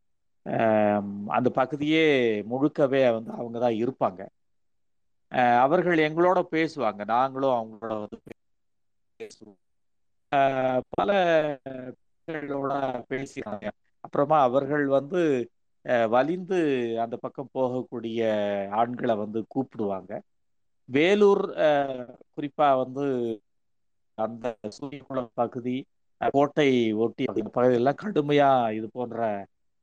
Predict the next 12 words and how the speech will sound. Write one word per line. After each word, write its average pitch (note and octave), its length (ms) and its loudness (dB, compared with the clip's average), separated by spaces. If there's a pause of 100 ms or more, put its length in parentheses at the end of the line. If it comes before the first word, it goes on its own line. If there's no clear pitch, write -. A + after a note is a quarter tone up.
(100)
அ, A2 420 4
விஷயங்கள் A#2 420 0
வந்து B2 260 2
இருந்தது. D3 460 2 (440)
இன்னைக்கு E3 720 2
அந்த A#2+ 220 0
மாதிரியான B2 340 0
ஒரு A#2 140 -4
சூழல் C#3 380 -4
இல்ல. A2 260 -4
அதை A2+ 200 -6
வந்து, A2+ 560 -4